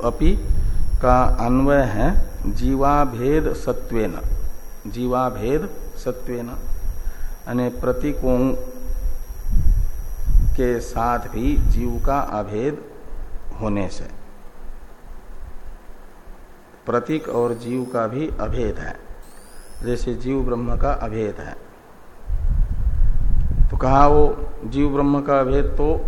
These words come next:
तत्वमशादी शब्द प्रमाण से निश्चित है। प्रतीकों का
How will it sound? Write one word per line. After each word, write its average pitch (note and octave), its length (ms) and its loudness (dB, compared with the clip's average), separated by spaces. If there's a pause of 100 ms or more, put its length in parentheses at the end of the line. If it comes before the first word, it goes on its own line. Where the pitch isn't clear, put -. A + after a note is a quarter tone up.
(300)
तत्वमशादी C3+ 760 -2
शब्द C3 300 -4
प्रमाण C3 380 -2
से C3 140 -6
निश्चित B2+ 400 -8
है। - 200 -2 (1300)
प्रतीकों C3 520 4
का - 520 2